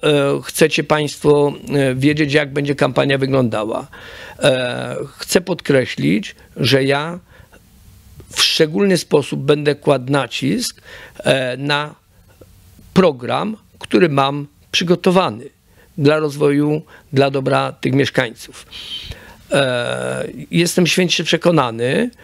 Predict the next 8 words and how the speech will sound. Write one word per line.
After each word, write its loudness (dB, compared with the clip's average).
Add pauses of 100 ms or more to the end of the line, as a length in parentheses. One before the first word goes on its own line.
(460)
że, 2 (280)
e, 0
ten 0
program 0 (240)
będzie 0
dla 0
każdej -4
grupy 0